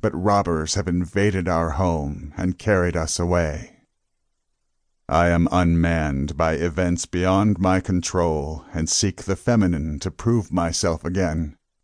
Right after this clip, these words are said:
I have become the castrated father of the tribe. My children are butchered, my possessions looted.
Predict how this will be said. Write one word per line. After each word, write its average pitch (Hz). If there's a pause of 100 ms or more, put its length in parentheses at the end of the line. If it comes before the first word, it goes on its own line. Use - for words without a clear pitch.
(240)
I 95
have 101
become 110
the 101
castrated 104
father 107
of 95
the 101
tribe. 85 (220)
My 98
children 98
are 87
butchered, 85 (160)
my 92
possessions 98
looted. 82